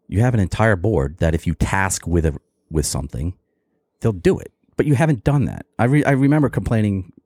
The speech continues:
about the Harbors Committee. Like, we have an, um, the Great Salt Pond is the most important asset that the t-, that, that we have.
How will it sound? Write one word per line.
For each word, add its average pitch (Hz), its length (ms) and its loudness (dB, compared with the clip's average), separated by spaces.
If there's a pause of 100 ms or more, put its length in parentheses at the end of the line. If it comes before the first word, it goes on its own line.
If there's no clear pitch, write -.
(180)
about 101 160 0
the - 80 -6
Harbors 135 320 -2
Committee. - 360 -10
Like, 80 240 -8 (680)
we 131 80 2
have 147 200 4 (100)
an, 107 100 2
um, 98 120 0 (840)
the 113 80 -4
Great 131 240 2
Salt - 260 0
Pond 123 280 2
is 80 160 -2
the 98 140 2
most 120 280 2
important 101 420 -2
asset 90 440 0
that 76 160 -4
the - 80 -6
t-, - 220 -10
that, 76 300 0
that 76 240 -2
we 82 180 2
have. - 460 -4